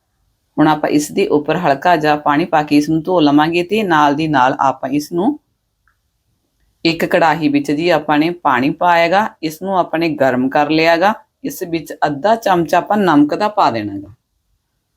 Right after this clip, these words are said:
ਫਿਰ ਆਪਾਂ ਇਸ ਵਿੱਚ ਅਰਬੀ ਪਾ ਦੇਵਾਂਗੇ।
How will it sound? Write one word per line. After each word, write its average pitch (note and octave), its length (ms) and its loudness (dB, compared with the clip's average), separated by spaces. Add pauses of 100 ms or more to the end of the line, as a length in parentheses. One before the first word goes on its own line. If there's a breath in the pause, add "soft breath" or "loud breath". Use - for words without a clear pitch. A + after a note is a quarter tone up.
(720)
ਫਿਰ F#3 160 2
ਆਪਾਂ D#3+ 340 2
ਇਸ D#3 240 -2
ਵਿੱਚ F3+ 220 -6
ਅਰਬੀ C3+ 420 0
ਪਾ C#3+ 220 2
ਦੇਵਾਂਗੇ। E3+ 520 2